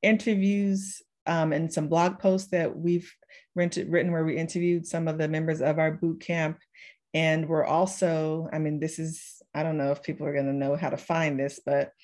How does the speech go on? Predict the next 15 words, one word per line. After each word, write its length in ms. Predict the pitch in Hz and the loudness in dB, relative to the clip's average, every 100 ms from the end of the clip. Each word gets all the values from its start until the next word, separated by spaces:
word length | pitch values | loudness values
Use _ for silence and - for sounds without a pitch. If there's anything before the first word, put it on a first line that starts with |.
| - _ - | -20 _ 0
we're, 580 | 165 165 160 156 156 - | 4 6 6 4 2 0
um, 440 | 160 143 143 160 _ _ - | -2 -2 -4 -8 _ _ 0
gonna 160 | 185 175 | 2 4
be 160 | 165 | 6
on 180 | 165 160 | 6 4
D 180 | 160 175 | 4 2
C 240 | 180 185 | 2 -4
T 260 | 170 - 190 | -4 2 2
V 520 | 220 240 208 202 - 180 | 2 0 0 0 -2 -6
<laughs> 120 | 196 - | 2 6
in 180 | 202 | 8
a 60 | 208 | 6
couple 380 | 196 202 202 185 | 6 4 6 4
of 120 | 175 | 2
months. 460 | 170 160 170 - | 2 2 0 -6